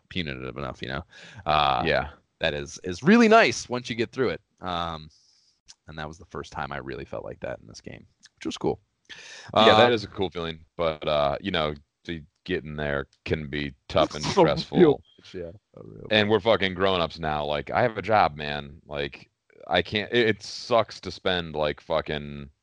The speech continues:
Speaker 2: three hours on Bionic Commando, and all I get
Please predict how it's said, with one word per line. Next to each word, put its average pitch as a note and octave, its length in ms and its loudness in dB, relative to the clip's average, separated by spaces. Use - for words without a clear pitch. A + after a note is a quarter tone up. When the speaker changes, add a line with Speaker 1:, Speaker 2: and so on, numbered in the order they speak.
Speaker 2:
three G2+ 320 0
hours F2 300 6
on E2 120 -4
Bionic D#2 320 2
Commando, D#2+ 500 -4
and D#2+ 120 -6
all E2 360 2
I D2+ 120 4
get D2+ 300 -2